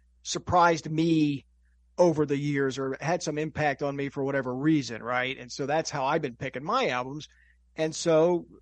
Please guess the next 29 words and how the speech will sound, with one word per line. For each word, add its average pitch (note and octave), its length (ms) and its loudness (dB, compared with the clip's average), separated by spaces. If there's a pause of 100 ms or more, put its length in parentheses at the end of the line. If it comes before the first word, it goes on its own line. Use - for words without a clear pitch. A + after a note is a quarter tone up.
(240)
that D#3 320 0
Let's D3+ 400 -4
Dance C3 340 -6
thing D3+ 180 -4
was D3+ 160 -4
my, D#3 300 -4 (300)
that G#3 240 -2
was F4 160 -10
my F#3+ 140 0
entry A#3 300 -4
point A#2+ 300 -8
for B2 80 -10
David C3 340 -6
Bowie. D3+ 220 -2
Listen, C#3+ 220 -8
I C#3+ 40 -8
grew D3+ 200 -4
up, D3 120 -8
I C3+ 80 -2
was D3+ 180 -8
a A2+ 60 -8
hick D#3+ 300 -6
in B2 140 -8
a A2+ 140 -10
small C3+ 300 -8
town C#3+ 300 -10
in B2 180 -12
South C3+ 300 -8
Jersey. C3+ 440 -8